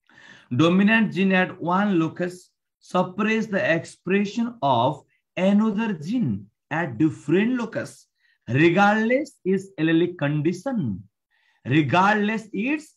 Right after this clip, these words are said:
allelic condition मतलब मैले के भनेको थिएँ, डोमिनेन्ट जिन ए छ भने at one locus, this is the locus of the gene, ए, ठिक छ, ए सिकाएको थिएँ। भनेपछि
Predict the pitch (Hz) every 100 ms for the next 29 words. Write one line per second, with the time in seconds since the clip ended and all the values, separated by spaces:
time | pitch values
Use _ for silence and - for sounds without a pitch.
0 | - 156 165 190 190 156 170 196 - 180
1 | 117 113 123 160 262 - _ _ _ _
2 | _ 131 160 170 175 226 180 143 117 98
3 | 107 95 - _ _ - 165 170 185 202
4 | 202 151 185 190 185 196 214 226 220 -
5 | 156 120 123 160 170 170 - 170 208 214
6 | 226 226 - - _ _ _ _ _ 104
7 | 127 143 170 185 202 196 190 185 269 226
8 | 143 _ _ - 170 202 196 196 - _
9 | _ - 156 190 180 185 160 208 214 196
10 | 190 190 _ _ _ - 123 139 156 147
11 | 190 180 147 -